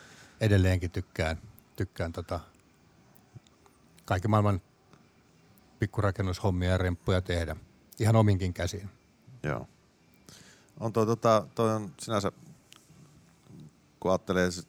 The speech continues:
Speaker 2: niin isolla toimialalla pyörittäjä, ja sitten teillä on tosi monta liikealaa, ikään kuin säkin oot ollut sitten Isoverillä ja Weberillä ja t-, jokainen tavallaan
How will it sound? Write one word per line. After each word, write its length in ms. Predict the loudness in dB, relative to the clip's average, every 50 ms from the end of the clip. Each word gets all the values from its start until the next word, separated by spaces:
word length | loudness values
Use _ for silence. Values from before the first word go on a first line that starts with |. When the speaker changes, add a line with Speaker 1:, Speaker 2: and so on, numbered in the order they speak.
| _ _ -6
Speaker 2:
niin 260 | -2 -2 0 0 0
isolla 260 | 0 0 0 0 0
toimialalla 640 | 2 2 2 2 2 0 -2 0 0 0 0 -2 -2
pyörittäjä, 560 | -2 0 0 0 0 -2 -4 _ -2 -2 0
ja 80 | 0 -2
sitten 180 | -4 -6 -6
teillä 220 | -4 -2 -2 -2 -2
on 100 | -4 -4
tosi 200 | -4 -4 -2 -2
monta 220 | -4 -4 -4 -2
liikealaa, 1300 | -2 -2 -2 -4 -6 -8 -12 _ -20 -20 -20 _ -20 -20 -20 -20 -20 -18 -8 -4 -4 -2 0 0 0 -2
ikään 240 | -2 -2 -4 -4 -4
kuin 220 | -4 -6 -8 -8 -12 -16 -20 _ _ -8
säkin 180 | -8 -4 -4 -4
oot 100 | -4 -4 -8 -10 -6
ollut 220 | -4 -4 -4 -6
sitten 240 | -8 -8 -6 -4 -2 -2
Isoverillä 500 | 0 0 0 0 -2 -2 -2 -2 0 0
ja 160 | 0 -2 -4 -6 -12 -20 -10 -6
Weberillä 540 | -4 -2 -2 -2 -2 -4 -2 -2 -2 -2 -2
ja 180 | -2 -2 -4 -6 -8 -12 -14
t-, 140 | -12 -8 -6
jokainen 460 | -6 -4 -2 -2 -2 -4 -4 -8 -10 -14 _ _ _ -16 _
tavallaan 460 | -8 -6 -4 -4 -2 -4 -4 -6 -8